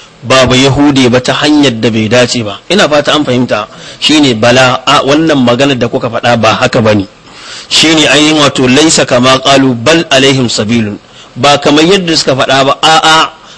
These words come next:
akwai zunubi a kansu. Kamar yadda Allah ya sha faɗa cewa innamas sabilu, wani lokaci yakan zo da ma'anar me?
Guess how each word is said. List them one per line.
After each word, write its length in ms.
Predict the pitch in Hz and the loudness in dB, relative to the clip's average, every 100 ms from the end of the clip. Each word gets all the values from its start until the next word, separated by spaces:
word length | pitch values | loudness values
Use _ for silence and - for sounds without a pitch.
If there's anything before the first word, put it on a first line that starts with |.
| - | -4
akwai 260 | 156 175 175 | -2 0 0
zunubi 360 | 143 143 135 143 | 2 0 2 0
a 80 | 117 | 0
kansu. 400 | 127 117 110 101 - - - | 0 -2 -2 -6 -12 -20 -12
Kamar 200 | - 127 156 | -4 0 0
yadda 160 | 139 | 2
Allah 240 | 143 147 143 | 2 2 2
ya 40 | |
sha 180 | 131 143 | 2 0
faɗa 240 | 135 131 127 | 0 0 0
cewa 220 | 139 135 | 0 0
innamas 420 | 147 147 127 127 | 2 2 2 0
sabilu, 440 | - 123 110 120 110 | 0 -2 0 0 0
wani 180 | 117 139 | 0 0
lokaci 420 | 143 151 135 131 | 0 0 -4 -2
yakan 220 | 139 135 | -2 -2
zo 140 | 127 131 | -2 0
da 80 | 120 | 0
ma'anar 360 | 123 120 135 | -2 0 0
me? 120 | 135 | 0